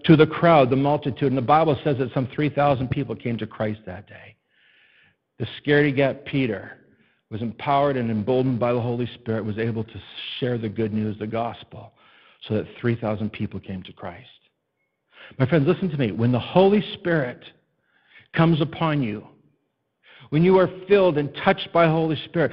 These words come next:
when you remember not to be distracted by the fads that so often go through the church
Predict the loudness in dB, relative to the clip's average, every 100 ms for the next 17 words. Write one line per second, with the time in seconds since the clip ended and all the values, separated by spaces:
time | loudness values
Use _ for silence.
0 | 6 8 10 10 10 10 8 8 8 6
1 | 4 4 6 6 2 4 4 4 4 6
2 | 8 6 6 6 6 2 0 6 8 10
3 | 6 2 -8 0 6 8 8 6 8 8
4 | 8 4 4 0 0 2 0